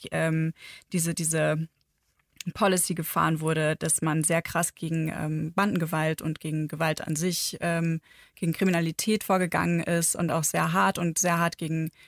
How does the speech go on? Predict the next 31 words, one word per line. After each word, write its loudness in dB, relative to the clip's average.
Jugendkriminalität. 2
Ähm, 6
da 2
sind 4
ja 4
völlig, 2
völlig 0
übermäßige 2
Strafen 2
verhängt 0
worden 2
und 0
das -2
zeigt -2
ja 0
der 0
Fall -2
auch, 0
ähm, 0
wieder. -2
Da 0
wollte 4
man 4
einfach 0
immer 2
Zeichen 2
setzen 2
mit 2
allem 2
und, 6
ähm, 2